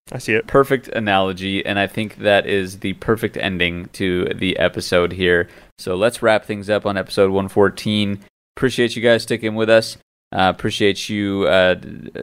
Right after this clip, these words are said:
Speaker 2: hanging out, and, and we hope you, uh, stick with us going forward. But before we head out, want to give my co-hosts a chance to plug some content that you should keep an eye out for. Casey, what do you got coming up?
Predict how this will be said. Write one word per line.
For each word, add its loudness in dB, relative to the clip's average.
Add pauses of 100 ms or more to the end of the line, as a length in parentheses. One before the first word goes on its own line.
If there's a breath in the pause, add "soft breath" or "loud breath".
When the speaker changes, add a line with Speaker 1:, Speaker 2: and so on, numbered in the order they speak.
Speaker 2:
hanging -4
out, 2
and, -2
and -8
we -4
hope -2
you, 0
uh, 4
stick 0
with 2
us 0
going -6
forward. 4
But 4 (220 loud breath)
before 0
we 2
head 2
out, 4
want -6
to -4
give 2
my 2
co-hosts 4
a -2
chance -4
to -8
plug 0
some -12
content -2
that -6
you -6
should -10
keep -6
an -6
eye 0
out 2
for. -2 (380 loud breath)
Casey, -2
what -4
do -4
you -2
got 2
coming -4
up? -6